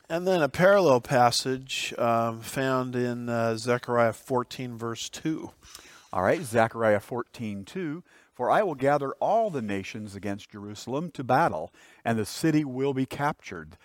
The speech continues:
Speaker 2: the houses plundered, the women ravished, and half of the city exiled. But the rest of the people will not be cut off from the city."
Speaker 1: I mean, Bible prophecy is very clear that
Speaker 2: Yes.
Speaker 1: the entire world,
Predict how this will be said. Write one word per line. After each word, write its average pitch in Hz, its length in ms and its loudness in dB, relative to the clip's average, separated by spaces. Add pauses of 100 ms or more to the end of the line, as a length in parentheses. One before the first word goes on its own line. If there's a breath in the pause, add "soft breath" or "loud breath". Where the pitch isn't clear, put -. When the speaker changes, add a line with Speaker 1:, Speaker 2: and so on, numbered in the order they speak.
(120)
Speaker 2:
the 107 140 2
houses 131 500 0
plundered, 107 600 -4 (240 loud breath)
the 117 100 -8
women 147 380 0
ravished, 120 640 2 (280 loud breath)
and 110 160 0
half 135 340 0
of 170 120 -4
the 175 80 -6
city 131 340 -2 (100)
exiled. 101 720 -2 (380 soft breath)
But 127 100 0
the 131 120 -2
rest 143 420 0
of 165 100 -4
the 117 100 -2
people 107 380 -6
will 110 240 -6
not 120 480 0
be 156 140 -4
cut 156 380 -2
off 98 380 -2 (220 soft breath)
from 127 400 -4
the 131 100 -6
city." 120 360 -8 (220 loud breath)
Speaker 1:
I - 40 -8
mean, 160 120 -4
Bible 214 320 6
prophecy 156 480 2
is 107 100 -8
very 113 220 -4
clear 113 600 -4 (140)
that 113 220 -4
Speaker 2:
Yes. 85 80 -14
Speaker 1:
the 113 400 -4
entire 123 440 0
world, 113 680 -2